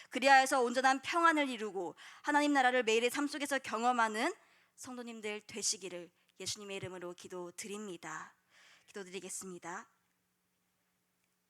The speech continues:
모든 것의 주인 되시며 왕 되신 하나님을 찬양합니다.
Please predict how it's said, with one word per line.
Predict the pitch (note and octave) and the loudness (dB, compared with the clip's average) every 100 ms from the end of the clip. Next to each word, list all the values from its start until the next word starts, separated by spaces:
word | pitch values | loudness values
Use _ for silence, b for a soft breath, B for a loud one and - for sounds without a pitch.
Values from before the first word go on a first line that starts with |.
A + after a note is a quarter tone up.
| _ _ _ _ _ _ _ _ _ _ _ _ _ _ _ | _ _ _ _ _ _ _ _ _ _ _ _ _ _ _
모든 | A3 A#3 C#4 | -6 0 2
것의 | C4+ C#4 C4+ | 2 2 2
주인 | - A#3+ B3+ B3+ | 0 0 -2 0
되시며 | A#3 - A3 G#3+ | 0 0 0 0
왕 | G3+ F#3+ G3 | 0 0 -2
되신 | G#3 G#3+ | -4 -4
하나님을 | A3 A#3+ A#3 A3 A3 | -2 -2 -2 -4 -4
찬양합니다. | - C4+ C#4 B3 G3 F#3 E3+ E3+ E3 | -2 0 0 0 -4 -8 -6 -6 -6